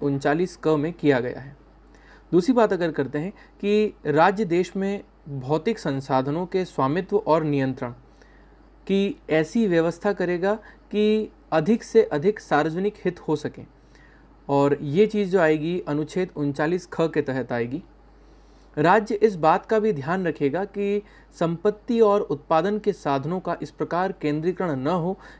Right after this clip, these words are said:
कि सार्वजनिक हितों को किसी भी प्रकार की हानि पहुँचे, ये अनुच्छेद उनचालीस ग के तहत आएगा। प्रत्येक राज्य नागरिकों को, चाहे वह स्त्री हो या पुरुष,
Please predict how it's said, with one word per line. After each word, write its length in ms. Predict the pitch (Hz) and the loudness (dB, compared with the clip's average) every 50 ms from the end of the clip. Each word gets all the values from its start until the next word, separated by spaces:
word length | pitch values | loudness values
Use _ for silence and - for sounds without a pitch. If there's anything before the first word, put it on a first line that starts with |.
| - - | -4 -2
कि 80 | 226 208 | -2 0
सार्वजनिक 520 | - - 160 147 165 170 190 208 220 214 - | 2 4 4 4 4 2 0 0 -2 -2 -4
हितों 220 | 160 147 180 180 180 | -4 -2 -2 -2 0
को 180 | 175 180 185 180 | 0 -2 -2 -2
किसी 400 | - - 180 175 - - 220 208 | -4 -6 -8 -6 -4 -4 -2 -2
भी 160 | 170 190 208 | -2 -2 -2
प्रकार 360 | 196 165 143 - 143 147 147 | -2 -2 -2 0 0 -2 -2
की 140 | 147 185 190 | -2 -6 -8
हानि 300 | 147 - 151 143 151 151 | -6 -4 -4 -4 -4 -4
पहुँचे, 360 | 139 131 127 127 110 - - - - - - - - - - | -6 -6 -8 -10 -12 -14 -18 -20 -20 -20 -20 -20 -8 -4 -2
ये 60 | 196 | 0
अनुच्छेद 320 | 196 196 185 - 220 208 | 0 2 2 2 2 2
उनचालीस 580 | - 160 147 139 139 156 151 170 185 175 143 135 | 2 -2 -4 -2 -2 -2 -2 -2 -2 -4 -6 -2
ग 200 | 143 156 156 147 | 0 2 2 2
के 120 | 147 147 | 2 0
तहत 280 | 135 135 131 127 117 123 | -2 -4 -6 -6 -6 -6
आएगा। 320 | 123 120 120 120 147 196 - - _ - - - - - - - - - - | -6 -6 -4 -6 -6 -6 -8 -14 _ -20 -20 -20 -20 -20 -20 -20 -14 -4 -2
प्रत्येक 360 | 175 180 175 - 254 262 254 214 | -2 0 2 2 0 2 4 4
राज्य 320 | 180 175 185 175 185 208 | 4 2 2 2 0 0
नागरिकों 480 | 175 156 139 139 143 151 160 - 196 196 | 0 0 0 2 0 0 -2 -4 -6 -4
को, 120 | 185 190 160 | -4 -4 -4
चाहे 280 | - - 147 139 160 | -2 -2 -2 0 -2
वह 180 | 170 160 170 151 | 0 0 0 0
स्त्री 320 | 139 - - - 175 196 | 0 -2 -6 -6 -4 -2
हो 240 | 185 175 190 208 208 - - - _ - | 0 0 0 0 0 -4 -10 -20 _ -4
या 140 | 139 170 175 | -2 -2 -2
पुरुष, 320 | 170 - 185 185 175 143 | 0 0 0 2 2 0